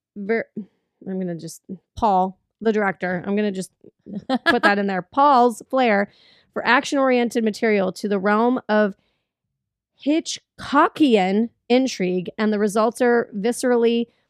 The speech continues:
Speaker 1: effective even when they don't make sense."
Speaker 2: Yeah.
Speaker 1: Okay. And
Speaker 2: Mm-hmm.
Speaker 1: then this is the longer one. So Peter Travers, which I'm pretty sure that we've heard from him before,
Speaker 2: <laughs>
Speaker 1: Peter Travers of, of Rolling Stone also praised the film, saying it was a guilty pleasure film. He also e-,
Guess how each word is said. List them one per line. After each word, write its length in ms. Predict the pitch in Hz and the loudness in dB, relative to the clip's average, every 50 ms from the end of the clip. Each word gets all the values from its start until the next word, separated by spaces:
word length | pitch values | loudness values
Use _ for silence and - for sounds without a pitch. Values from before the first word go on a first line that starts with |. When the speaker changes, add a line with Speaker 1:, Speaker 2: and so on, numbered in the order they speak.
| _ _ _ _ _ _ _ _ _ - | _ _ _ _ _ _ _ _ _ -12
Speaker 1:
effective 520 | 214 - - 233 226 - - 233 226 202 | -6 -2 0 0 0 2 0 0 0 0
even 280 | - 226 208 214 220 208 | -2 -2 -2 0 0 0
when 180 | 202 202 196 | 0 0 0
they 120 | 196 190 180 | -2 -2 -2
don't 280 | 165 196 185 180 - | -2 -2 -2 -2 -2
make 200 | 190 175 170 - | -4 -6 -6 -6
sense." 460 | - - 175 - - - - - - _ _ _ _ _ _ | -8 -10 -10 -10 -12 -16 -18 -18 -20 _ _ _ _ _ _
Speaker 2:
Yeah. 340 | 381 427 453 349 196 156 160 - _ _ - | -8 -4 -4 -2 -4 -4 -8 -12 _ _ -6
Speaker 1:
Okay. 280 | 196 190 180 202 208 214 226 - _ _ - | -4 -4 -2 -2 -2 -4 -4 -6 _ _ -4
And 100 | 214 220 | -2 0
Speaker 2:
Mm-hmm. 40 | |
Speaker 1:
then 200 | 220 214 214 214 | 0 0 2 2
this 160 | 220 233 - - | 0 0 -2 -4
is 80 | 226 | -6
the 80 | 202 202 | -6 -4
longer 280 | 190 185 185 180 170 | -4 -4 -4 -4 -6
one. 200 | 170 165 170 165 180 | -8 -10 -10 -12 -6
So 300 | - 247 233 180 170 - _ _ _ _ _ _ _ _ _ _ _ | -2 -2 -2 -2 -2 -8 _ _ _ _ _ _ _ _ _ _ _
Peter 300 | - 285 285 269 262 240 | -6 -4 -2 -2 -2 -2
Travers, 640 | - - - 254 262 285 320 320 233 208 196 202 208 | -4 -4 0 2 2 4 4 2 2 0 0 0 -2
which 120 | 208 196 - | -2 -4 -6
I'm 100 | 196 185 | -6 -4
pretty 180 | - 214 202 | -2 -4 -4
sure 160 | 190 - 202 | -2 -4 -6
that 80 | 185 - | -6 -6
we've 120 | 180 180 | -6 -8
heard 260 | 160 175 175 175 170 - | -6 -8 -8 -10 -10 -10
from 120 | - 185 | -8 -6
him 160 | 175 190 202 190 | -4 -4 -4 -4
before, 560 | 180 - - - 311 320 285 254 247 240 233 208 190 196 185 | -6 -4 0 2 4 6 6 4 4 2 -2 -4 -8 -8 -4
Speaker 2:
<laughs> 220 | - 330 - - 453 | -4 -4 -2 2 4
Speaker 1:
Peter 240 | 339 320 320 339 | 4 6 6 4
Travers 580 | - - - - 240 - 330 294 262 294 269 233 | 2 0 -4 -6 -2 -2 -2 0 0 0 0 0
of, 160 | 247 214 208 202 - 202 202 214 - | -2 -4 -6 -10 -8 -4 -4 -2 2
of 200 | 233 226 226 202 | 2 2 2 2
Rolling 280 | 220 240 247 269 277 302 | 2 2 2 2 2 0
Stone 340 | 285 - - 240 226 226 196 | -2 -2 0 2 2 2 2
also 400 | - 202 220 294 370 - 480 453 | 2 2 0 0 0 0 -2 -4
praised 300 | - - 226 208 190 - | -2 -2 -2 -2 -2 -4
the 80 | 202 185 | -6 -6
film, 340 | - 202 185 185 185 196 | -4 -4 -2 -2 -2 -4
saying 280 | 185 - 240 226 226 220 | -2 -2 0 0 0 0
it 60 | 208 | -2
was 120 | 185 202 196 | -4 -6 -6
a 40 | 202 | -4
guilty 300 | 175 247 254 240 - 285 | -2 -2 -2 -2 -2 -4
pleasure 320 | 220 - 240 226 202 233 220 | -2 -2 -2 -2 -2 -4 -4
film. 340 | - - 185 180 180 185 | -4 -6 -6 -6 -6 -6
He 160 | 175 196 202 - | -6 -6 -4 -2
also 400 | 208 226 247 - 285 277 269 | -2 -2 -2 0 0 0 0
e-, 40 | 269 | 0